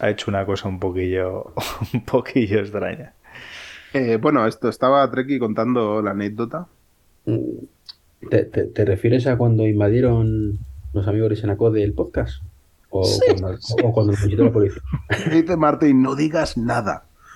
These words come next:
Speaker 2: pero vamos a ir y la vamos a liar". Y joder, si la liaron, ¿no?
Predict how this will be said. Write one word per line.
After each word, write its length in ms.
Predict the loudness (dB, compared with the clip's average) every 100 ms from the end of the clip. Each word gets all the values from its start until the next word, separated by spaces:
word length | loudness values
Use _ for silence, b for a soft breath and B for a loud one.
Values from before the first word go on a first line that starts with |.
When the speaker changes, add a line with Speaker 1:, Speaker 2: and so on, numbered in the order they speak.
| B -12 -4
Speaker 2:
pero 220 | -2 0
vamos 340 | -2 0 -2 -2
a 100 | 0
ir 220 | 0 -2 _
y 60 | -2
la 180 | 0 0
vamos 500 | 0 -2 -6 -2 0
a 80 |
liar". 500 | 2 2 2 0 -8 _ -20 _ -12
Y 60 |
joder, 280 | -2 2 2
si 140 | 2 0
la 80 | 2
liaron, 420 | 2 2 2 0
¿no? 180 | -4